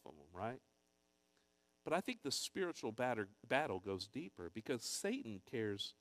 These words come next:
a little bit more about that promise that God made to Abraham, right? The brothers, they cared about the temporary.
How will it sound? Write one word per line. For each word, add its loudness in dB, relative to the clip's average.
a -4
little 2
bit -4
more -2
about -2
that -2
promise 0
that -4
God 2
made -4
to -4
Abraham, -6
right? -10
The 8
brothers, 8
they 2
cared 2
about 4
the 0
temporary. -6